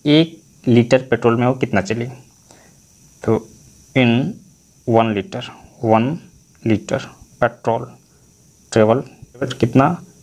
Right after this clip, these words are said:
ट्रेवल की वन लीटर में। तो इसके लिए क्या करना पड़ेगा, ये जो नंबर है टू ninety one point five by twenty six point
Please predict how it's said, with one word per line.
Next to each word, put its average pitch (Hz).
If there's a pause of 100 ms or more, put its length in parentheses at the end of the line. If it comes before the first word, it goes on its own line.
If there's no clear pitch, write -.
(120)
ट्रेवल 117
की 151
वन 117
लीटर 117
में। 190
तो -
इसके 127
लिए 139
क्या 147
करना 151
पड़ेगा, 160
ये 147
जो 127
नंबर 135
है 147 (840)
टू 123
ninety 123
one 131
point 127
five 135 (540)
by 117 (1300)
twenty 113
six -
point 123